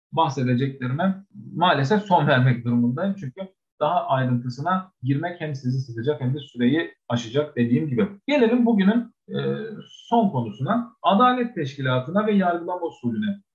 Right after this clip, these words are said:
Aslında adalet teşkilatına, e, Osmanlı hukukunu anlatırken çok çok ayrıntısıyla değineceğiz. Yani en ufak bir, e, nahiyedeki, kazadaki yargı teşkilatından da bahsedeceğiz ama biz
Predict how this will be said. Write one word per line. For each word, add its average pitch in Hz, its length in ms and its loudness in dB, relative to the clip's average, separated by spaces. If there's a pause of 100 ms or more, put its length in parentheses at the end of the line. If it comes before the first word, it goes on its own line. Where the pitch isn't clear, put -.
Aslında 196 360 2
adalet 196 520 0
teşkilatına, 156 880 -2 (260)
e, 123 300 2
Osmanlı 160 680 0
hukukunu 143 400 -8
anlatırken 135 640 -2
çok 190 300 0
çok 156 220 -4
ayrıntısıyla 135 760 0
değineceğiz. 120 500 2
Yani 123 200 2 (180)
en 185 120 -10 (100)
ufak 156 300 -2
bir, 143 220 -4 (300)
e, - 0 - (440)
nahiyedeki, 147 960 2
kazadaki 147 880 2 (600)
yargı 143 360 2
teşkilatından 131 760 -2
da 120 100 -2
bahsedeceğiz 165 560 -4
ama - 280 -4 (220)
biz 170 340 -6